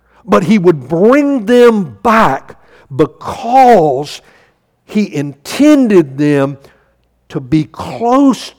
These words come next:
to Him and close with Him. He intended to be with them.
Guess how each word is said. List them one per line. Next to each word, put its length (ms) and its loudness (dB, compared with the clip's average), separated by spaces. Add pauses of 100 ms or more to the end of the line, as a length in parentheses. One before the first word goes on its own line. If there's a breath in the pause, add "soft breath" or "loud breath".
to 320 0
Him 480 -2
and 200 -4
close 480 -4
with 360 -4
Him. 260 2 (180 loud breath)
He 440 0
intended 760 0 (200 loud breath)
to 100 2
be 500 -2 (160 soft breath)
with 680 0
them. 600 -2